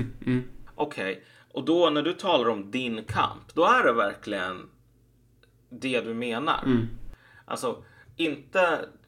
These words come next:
Speaker 2: så här, det du gjorde på det här lilla frontavsnittet, jag vet inte, bar runt på, eh, ammunition till ett maskingevär och det var din insats.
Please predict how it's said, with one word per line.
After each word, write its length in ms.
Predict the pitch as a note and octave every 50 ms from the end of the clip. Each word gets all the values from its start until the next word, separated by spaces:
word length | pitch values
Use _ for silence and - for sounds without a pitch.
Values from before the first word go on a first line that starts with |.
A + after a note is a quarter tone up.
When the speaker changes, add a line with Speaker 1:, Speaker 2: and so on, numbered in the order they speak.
| _ _ _
Speaker 2:
så 200 | - - - C#3
här, 240 | B2 A2 G#2+ G2+ G#2+ A2+ A2+ - - - _ _ _ _ - - - - - _ _ _ _ _ - _ _ _ -
det 320 | - C#3+ D3 C3+ A#2 G#2
du 220 | B2+ C3+ C#3 B2 A2+
gjorde 440 | G#2+ A#2+ A2+ G#2+ G#2 A2+ B2+ C#3+
på 140 | C3 C#3 -
det 80 | A2 G#2
här 100 | G#2+ G#2
lilla 200 | G#2 G2+ G2+ G2
frontavsnittet, 880 | - - A#2+ A2 G#2 G2 G#2 G#2+ G2 - - C3 C3 A#2+ - - - -
jag 80 | - G#2
vet 180 | G2+ G2 -
inte, 180 | - - - F#2+ F#2+ - -
bar 160 | A2+ G#2+ G2+
runt 400 | G#2+ A2+ A2+ A2 A2 G#2+ - -
på, 220 | - A2 G2+ G2 G2
eh, 440 | G2+ G2+ G2+ G#2 G#2 G2+ G2 - A2+
ammunition 800 | A2 G#2 G#2 G#2 G2 - - D3 C#3+ B2 A2 G2+ F#2+ F2+ F2+
till 220 | - - G#2 G2 G2
ett 140 | F#2+ -
maskingevär 760 | A#2 A2 F#2+ - A#2+ A2+ G2+ G#2 A2+ B2 C#3+ C#3 A#2 G2 F#2+
och 80 | G2 G2
det 140 | B2 B2 A2+
var 240 | G#2+ G#2+ G2+ F#2 - - - - - - - - - - - - - - - - - - -
din 360 | - A#2+ C3 B2+ A#2 A2+ A2
insats. 840 | A2 A2+ G#2+ G#2 G#2 - - - - - - - - - - -